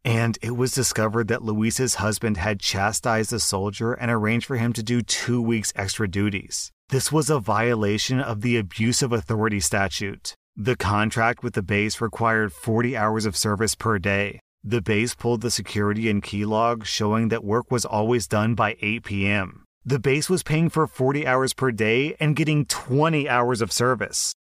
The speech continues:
There was a clause in the cleaning contract that stated that federal government human rights regulations had to be followed. The results of the commission's investigation determined that they were in violation.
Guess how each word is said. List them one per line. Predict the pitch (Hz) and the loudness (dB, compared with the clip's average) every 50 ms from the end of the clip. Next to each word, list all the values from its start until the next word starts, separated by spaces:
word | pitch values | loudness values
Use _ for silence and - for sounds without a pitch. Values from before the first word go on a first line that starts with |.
| _ - | _ -6
There | 104 104 110 110 | -2 0 2 4
was | 120 127 120 | 4 2 2
a | 127 113 | 0 -2
clause | - - 107 101 101 104 107 104 | -2 -2 0 2 2 2 2 0
in | 113 113 | 0 0
the | 107 | 0
cleaning | 101 - 104 104 107 110 110 | -2 -2 -2 0 2 2 2
contract | 104 87 87 95 101 107 107 - - 104 101 95 90 - | 0 0 0 0 0 0 -2 0 0 0 0 0 -2 -4
that | 110 101 - | -6 -6 -4
stated | - - 107 104 104 113 104 | -4 -2 -2 0 0 0 -2
that | 117 107 - | -2 -4 -2
federal | - 104 104 104 117 117 113 | -2 0 2 2 2 2 2
government | 95 - 101 98 110 113 113 120 113 101 | 2 0 0 0 2 0 0 0 -2 -2
human | 104 107 110 117 113 | -2 0 0 2 0
rights | 107 98 95 104 101 - | 0 0 0 0 -2 -2
regulations | 120 113 104 113 120 123 123 123 - - 127 131 127 | -4 -4 -2 -2 0 0 0 0 0 0 0 0 0
had | - - - - 113 117 113 98 | -2 -2 0 0 2 2 0 0
to | 107 | -2
be | 101 107 104 | -2 -2 0
followed. | - - 104 101 104 101 101 98 - - - _ _ _ _ | 0 0 2 2 2 0 -2 -4 -8 -12 -20 _ _ _ _
The | 113 110 | -6 -2
results | 101 117 113 98 90 101 98 110 113 - | 0 0 0 0 0 0 0 0 0 -2
of | 123 117 | -4 -4
the | 131 | -4
commission's | 120 - 110 107 104 101 - 123 113 101 | -2 0 0 0 0 0 0 -2 0 0
investigation | 107 107 101 104 101 - - 107 90 95 95 101 104 - - 117 120 | 0 0 0 0 -2 -2 -4 -4 -2 -2 -2 -2 -2 -4 -4 -4 -2
determined | 113 110 95 - - 110 104 110 117 117 110 | -2 -4 -4 -4 -4 -2 0 0 0 0 0
that | 110 107 92 - | 0 -2 -2 -2
they | 107 101 | -2 0
were | 104 110 113 110 | 0 0 2 2
in | 107 95 | 2 2
violation. | 101 98 101 101 92 90 92 107 - - - 98 - - - | 0 0 0 0 0 0 -2 -2 -2 -4 -6 -10 -12 -14 -18